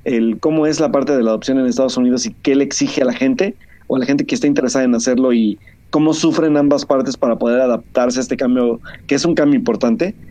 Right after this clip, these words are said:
Sí, es como bastante fuerte. Eh, hay momentos de la película que son bastante pesados, que tienen que ver con, con una familia ejemplo que les dan a ellos a, en cada plática, y que después resulta que, que para ellos, eh, dan un mensaje donde en verdad nunca es fácil poder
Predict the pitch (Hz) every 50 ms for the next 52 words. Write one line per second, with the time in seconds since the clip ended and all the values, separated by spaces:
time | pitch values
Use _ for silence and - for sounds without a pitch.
0 | - - - - - - - - - - - - 156 165 175 185 208 208 - 269
1 | 262 254 226 175 151 135 - 156 156 156 156 196 196 196 196 190 180 - - -
2 | - - - 147 143 143 - - 202 208 196 196 - - - 151 123 - 170 190
3 | 208 220 220 220 214 214 208 165 120 - 135 120 170 147 110 - 139 143 147 147
4 | 139 135 - 139 127 120 143 - - - - 117 104 139 143 139 - 120 123 123
5 | 127 127 123 117 117 113 113 - 131 123 117 113 - - - - - - - -
6 | - 131 127 131 135 151 139 - 127 123 123 127 135 127 131 - 127 123 123 135
7 | 131 131 127 123 117 120 - - - - - - - 131 123 113 113 131 127 127
8 | 127 127 127 123 123 120 131 120 117 117 - 117 113 127 127 127 117 135 127 123
9 | 147 127 - 117 120 123 113 113 107 - 127 120 120 117 123 120 113 113 113 -
10 | - 117 113 - - - - - - - - - - - 123 127 135 127 131 131
11 | 135 131 - - - - - - - - - - - - - - - 123 117 113
12 | 131 131 135 135 135 131 123 127 135 127 135 127 120 113 110 113 113 110 113 117
13 | 113 110 127 123 - 143 131 127 123 127 - 135 123 120 - - 127 117 127 127
14 | 110 98 - 123 113 120 120 117